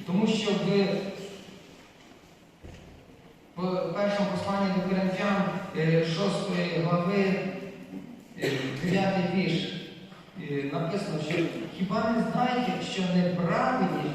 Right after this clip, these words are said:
не спадкують Божого царства?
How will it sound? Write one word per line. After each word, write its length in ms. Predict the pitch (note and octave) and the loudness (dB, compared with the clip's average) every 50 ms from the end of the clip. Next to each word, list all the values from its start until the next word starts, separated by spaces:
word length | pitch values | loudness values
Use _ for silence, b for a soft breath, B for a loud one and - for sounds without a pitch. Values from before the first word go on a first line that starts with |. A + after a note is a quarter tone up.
| D3+ | -2
не 160 | D3 D3+ E3 E3 | -2 -2 -2 -2
спадкують 880 | - - - C#3 C3 C3+ D3+ E3 F3 F#3 G#3 A#3 A#3 A#3+ A#3 A#3 - - - - - C#3 C3+ C#3 | -4 -6 -6 -6 -6 -6 -6 -4 -4 -2 0 0 0 0 -2 -2 -4 -6 -8 -10 -10 -10 -6 -4
Божого 580 | D3 D#3 E3 E3 D#3+ D#3+ E3 - D3+ C#3+ D3 C#3+ - - - - | -2 0 0 0 0 0 0 0 0 -2 -4 -4 -6 -8 -8 -6
царства? 540 | D3+ C#3+ C3+ C3+ C3 C3 - - - - | -2 0 0 0 0 0 -2 -4 -6 -8